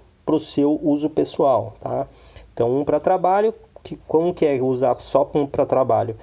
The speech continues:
É deixar os aplicativos de entrega e de mobilidade só naquele aparelho, beleza? Por quê? Porque ele não vai consumir tanta bateria, apesar que os aplicativos já consomem, né? Os aplicativos de entrega, de mobilidade já consomem muita bateria. Então, se você deixar ele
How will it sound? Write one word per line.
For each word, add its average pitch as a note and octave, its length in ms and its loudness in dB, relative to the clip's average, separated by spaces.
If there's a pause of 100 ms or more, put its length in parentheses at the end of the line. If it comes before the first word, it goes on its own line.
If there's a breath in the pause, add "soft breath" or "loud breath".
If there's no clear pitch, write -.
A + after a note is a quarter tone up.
(340 loud breath)
É C#3+ 240 2
deixar E3+ 260 0
os F3+ 100 2
aplicativos D3+ 520 -2
de E3+ 120 -4
entrega E3+ 340 0
e - 20 -8
de E3 60 -8
mobilidade D#3 560 0
só - 160 -2
naquele D#3+ 240 -2
aparelho, D3 460 -2 (340)
beleza? D#3 420 -2 (220 loud breath)
Por E3+ 140 -10
quê? C#3+ 180 0
Porque C3 200 -6
ele C#3+ 60 -2
não D#3 100 -2
vai D#3+ 100 0
consumir D#3+ 360 -2
tanta D#3 240 0
bateria, D3 460 0
apesar D#3+ 320 0
que E3 100 -4
os D#3+ 60 -2
aplicativos D#3 600 -2
já C#3 160 0
consomem, C#3+ 600 -2
né? A#2 100 0
Os A#2+ 100 -2
aplicativos B2 480 -4
de B2+ 100 -4
entrega, B2 560 0
de A#2 120 -8
mobilidade C3 600 0
já C#3 80 0
consomem D#3 460 -2
muita D#3 280 0
bateria. F#3 500 0 (380 loud breath)
Então, C3 140 -2
se - 60 -8
você E3 180 0
deixar G#3 380 2
ele D#3+ 320 -2